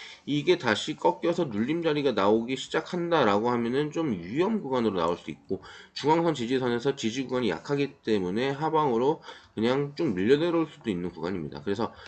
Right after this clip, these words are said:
뚫리면 제가 위험한 구간이다라고 이제 체크를 해놨습니다.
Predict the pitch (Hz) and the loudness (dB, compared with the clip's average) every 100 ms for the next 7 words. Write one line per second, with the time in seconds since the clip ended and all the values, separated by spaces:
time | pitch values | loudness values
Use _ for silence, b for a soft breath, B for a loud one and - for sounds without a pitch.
0 | B - 185 202 202 185 117 107 87 110 | B -2 0 4 4 2 4 2 2 0
1 | 151 147 135 - 107 104 98 110 95 80 | 0 0 -2 -4 -2 -2 0 0 0 -2
2 | 82 78 82 131 - 113 104 127 120 - | -2 -4 -6 -10 -6 -4 -4 -6 -8 -8
3 | 80 71 98 | -10 -6 -8